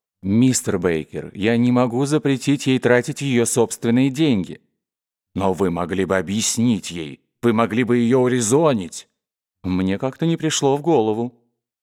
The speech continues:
Это ответ в духе вашего отца. Это ответ слюнтяя. Я берусь помочь вам встать на ноги, но только в том случае, если вы не будете слюнтяем. Постараюсь, сэр. Вдобавок, она ещё, кажется, не хочет иметь дело с местными фирмами.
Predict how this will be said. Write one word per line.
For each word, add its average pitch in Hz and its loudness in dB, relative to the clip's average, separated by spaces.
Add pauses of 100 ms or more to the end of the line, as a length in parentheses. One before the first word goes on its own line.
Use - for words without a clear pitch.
(240)
Это 101 0
ответ 123 0
в 92 -10
духе 117 -2
вашего 101 0
отца. 78 -6 (320)
Это 101 0
ответ 120 2
слюнтяя. 104 0 (280)
Я 107 2
берусь 156 2
помочь 156 2
вам 139 4
встать - 2
на 120 4
ноги, 110 -2 (220)
но 110 0
только 127 0
в - -8
том 202 4
случае, 113 0
если 131 2
вы 131 4
не 131 4
будете 160 2
слюнтяем. 131 0 (440)
Постараюсь, 101 0
сэр. 113 -2 (560)
Вдобавок, 82 -2
она 85 -2
ещё, 90 -2
кажется, 104 -2
не 110 2
хочет 110 -2
иметь 123 2
дело 101 0
с - 0
местными 117 2
фирмами. 120 0